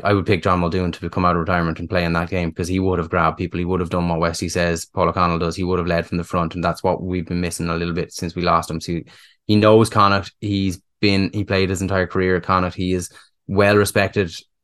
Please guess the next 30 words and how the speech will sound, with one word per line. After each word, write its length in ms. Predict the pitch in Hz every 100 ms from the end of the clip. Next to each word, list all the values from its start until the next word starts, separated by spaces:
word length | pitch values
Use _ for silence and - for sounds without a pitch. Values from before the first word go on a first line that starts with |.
| -
in 140 | 113 98
that 160 | 92
dressing 340 | - 92 - 98
room, 120 | 90
and 140 | 90
if 100 | 85
he's 120 | 98
not 180 | 104 107
well 160 | 110 104
respected 420 | 98 - 95 95
by 140 | 95
someone, 460 | 90 104 92 90 85 _ _
they 140 | 95 95
will 180 | 90
get 280 | 90 92 82
a 20 |
talking 380 | 87 92 87 104
to 160 | 95 92
from 220 | - 90
others, 320 | 87 80 -
because 320 | 90 85 92
there's 180 | 90 87
players 320 | - 98 98
like, 200 | 95 92 -
you 80 | 101
know, 160 | 85 - - _ _ -
Blade, 340 | 98 92 87
Heffernan, 760 | 82 98 95 95 92 90 87 85
Murray, 640 | 101 95 92 92 92 87 - _ _ _ _ _ -
uh, 340 | 95 87 82